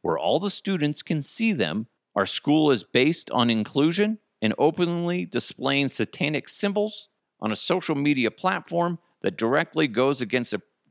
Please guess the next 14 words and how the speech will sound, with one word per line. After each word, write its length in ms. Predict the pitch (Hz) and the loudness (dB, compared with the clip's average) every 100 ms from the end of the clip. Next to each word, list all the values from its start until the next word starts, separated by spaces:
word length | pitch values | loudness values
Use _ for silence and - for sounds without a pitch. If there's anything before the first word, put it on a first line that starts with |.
| _ | _
principles 680 | - 214 170 95 85 92 - _ _ _ _ | -6 -4 -6 -6 -8 -10 -16 _ _ _ _
of 80 | 90 | -6
the 80 | 90 | -2
vast 320 | 143 180 - | 0 0 -2
majority 480 | 139 117 139 139 113 | -2 2 2 2 0
of 60 | |
families 500 | - 135 139 143 139 | 0 0 2 0 -2
who 120 | - 110 | -4 -2
represent 580 | 92 110 131 101 113 | 0 0 0 0 -2
the 80 | - | -2
school 520 | - - 95 90 95 - - _ | -8 -2 0 0 -2 -6 -20 _
is 240 | 117 107 113 | 0 0 0
not 440 | 107 110 101 87 _ | 2 4 4 0 _
inclusive." 600 | 104 95 95 90 - - | -8 -6 -4 -4 -6 -16